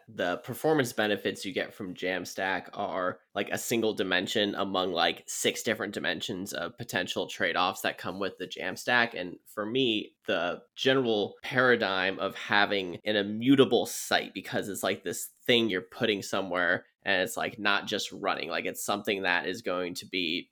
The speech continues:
produced the same way every time. That to me is what I find is a really interesting idea, what you just can't get from a server, 'cause a server is just, it's always changing and it's not, like, reproducible in the same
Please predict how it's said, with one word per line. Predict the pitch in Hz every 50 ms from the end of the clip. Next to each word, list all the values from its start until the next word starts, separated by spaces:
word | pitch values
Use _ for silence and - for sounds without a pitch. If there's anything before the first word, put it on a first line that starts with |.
| _ _
produced | - - 113 98 92 90 - -
the | 101 98
same | - 117 95 87 90
way | 92 87 85
every | - 82 85 85 82 87
time. | - - - 85 85 87 92
That | 92 117 120 -
to | 131
me | 123 110 101
is | 95 85 98 -
what | - 95 87
I | 87
find | - 98 87 90
is | 107
a | 107
really | 90 82 82
interesting | 90 92 - - 87
idea, | 85 85 80 98 90 90 90
what | 87 - -
you | 101 -
just | 95 - - - -
can't | 123 117 107 90 -
get | 95 85 - -
from | - 101 -
a | 87
server, | - - - 101 90 - - 62 -
'cause | - - -
a | -
server | - - 110 107 101 92 95 95 95
is | - -
just, | 95 87 - -
it's | - - -
always | 73 101 101 92 90 -
changing | - 90 76 73 71 - - - -
and | - 95 98 -
it's | - 101 - -
not, | - 85 - 90
like, | 98 92 -
reproducible | 107 90 - - 117 107 - - - - - 92 90 90 80
in | 82 101 95
the | 92 92
same | 90 - - 92 82 87 90 82